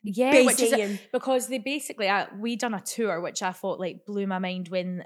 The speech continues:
Speaker 1: our tour guide told us that the government actually, like, pay for the homeless people and whatnot to, to go into a hotel for the night when they have a award,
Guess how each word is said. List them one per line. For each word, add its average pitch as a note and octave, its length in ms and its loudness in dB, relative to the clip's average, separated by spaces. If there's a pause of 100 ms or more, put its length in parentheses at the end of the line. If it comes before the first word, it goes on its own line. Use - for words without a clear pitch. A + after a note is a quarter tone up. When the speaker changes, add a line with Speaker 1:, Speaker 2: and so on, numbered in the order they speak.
(120)
Speaker 1:
our F#3 120 -6
tour G3+ 220 -4
guide F#3 220 -4
told G3+ 280 -6
us F3 260 -8 (380)
that G3 180 -2
the G3 60 -6
government G3+ 400 -6
actually, F#3 420 -4
like, F3 380 -8
pay G#3 180 -4
for F#3 260 -6
the F3 400 -8 (320)
homeless F#3+ 360 -6
people F#3 340 -10
and F#3 80 -4
whatnot F3 480 -4
to, F#3 340 -8
to - 120 -18
go F#3+ 100 -4
into F#3 220 -4
a F3 40 -4
hotel F#3+ 380 -6
for G3+ 140 -10
the F#3+ 80 -8
night G3+ 200 -6
when F#3+ 120 -8
they F#3+ 60 -6
have F3+ 240 -6
a F3+ 420 -6
award, F#3+ 440 -6